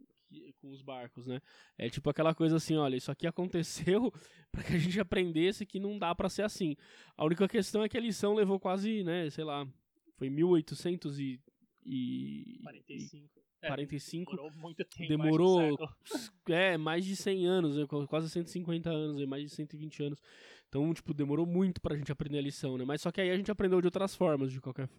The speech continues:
Speaker 2: É,
Speaker 1: qualquer
Speaker 2: o,
Speaker 1: jeito,
Speaker 2: o
Speaker 1: né?
Speaker 2: que a série acaba mostrando bastante, principalmente nos primeiros dois, três episódios, né? Cê, cê vai lembrar com
Speaker 1: Uhum.
Speaker 2: certeza, assim, é o quanto que a expedição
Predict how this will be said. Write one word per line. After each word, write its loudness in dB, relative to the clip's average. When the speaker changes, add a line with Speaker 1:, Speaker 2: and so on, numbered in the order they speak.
Speaker 2:
É, -2
Speaker 1:
qualquer 2
Speaker 2:
o, 0
Speaker 1:
jeito, -2
Speaker 2:
o -2
Speaker 1:
né? -4
Speaker 2:
que 2
a 0
série 0
acaba -2
mostrando -4
bastante, -4
principalmente -12
nos -12
primeiros -8
dois, -8
três -12
episódios, -8
né? -16
Cê, -20
cê -16
vai -10
lembrar -12
com -10
Speaker 1:
Uhum. -12
Speaker 2:
certeza, -8
assim, -20
é -12
o -14
quanto -12
que -14
a -6
expedição -10